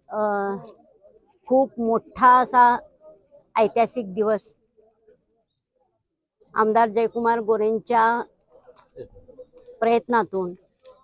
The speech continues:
खूप मोठं भाग्य आमच्या मान खटाव तालुक्याला लाभलंय आणि एवढं मोठं भाग्य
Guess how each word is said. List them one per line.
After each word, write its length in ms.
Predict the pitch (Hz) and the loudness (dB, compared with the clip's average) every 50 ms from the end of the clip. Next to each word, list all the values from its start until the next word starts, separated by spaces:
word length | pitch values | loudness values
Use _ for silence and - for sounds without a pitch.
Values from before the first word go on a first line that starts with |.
| _ _ _ _ _ _ 311 _ _ _ _ _ _ _ _ _ _ _ _ _ _ - _ _ - - - - 311 - | _ _ _ _ _ _ _ _ _ _ _ _ _ _ _ _ _ _ _ _ _ -20 _ _ -20 -20 -20 -20 -20 -10
खूप 360 | - - 277 285 285 226 - | -4 0 0 0 0 -2 -2
मोठं 560 | 254 240 240 233 220 - _ - - 262 285 | -2 0 2 0 0 -2 _ -6 -2 0 0
भाग्य 460 | 269 220 208 214 233 226 202 202 247 | 0 0 2 2 2 2 2 2 2
आमच्या 360 | 254 233 233 214 - - 233 220 | 2 2 2 0 -2 -4 -4 -2
मान 240 | 226 214 208 220 214 - | 0 -2 -2 -2 -2 -4
खटाव 260 | - 226 - 214 214 208 | -6 -4 -2 0 0 0
तालुक्याला 680 | - - 202 208 214 196 - 226 202 202 208 202 196 - _ _ _ _ _ _ - | 0 0 0 0 -2 -2 -2 -2 0 2 0 0 -2 -4 _ _ _ _ _ _ -6
लाभलंय 520 | 180 196 190 180 165 185 208 220 220 180 165 - _ _ _ _ _ _ _ _ _ _ _ _ _ _ _ _ _ | 0 0 0 0 0 0 0 0 0 0 -4 -10 _ _ _ _ _ _ _ _ _ _ _ _ _ _ _ _ _
आणि 460 | - 196 202 208 214 220 233 233 - - - | -4 -2 0 0 0 0 -2 -4 -6 -10 -4
एवढं 600 | 208 220 220 214 208 214 233 254 277 277 277 269 | 0 2 2 2 4 4 4 4 6 4 4 2
मोठं 540 | 269 226 233 226 226 - - - - 269 262 | 0 -2 0 -2 -2 -2 -2 -2 0 0 2
भाग्य 520 | 226 214 214 240 226 196 208 240 214 180 | 4 4 4 4 4 4 4 4 4 4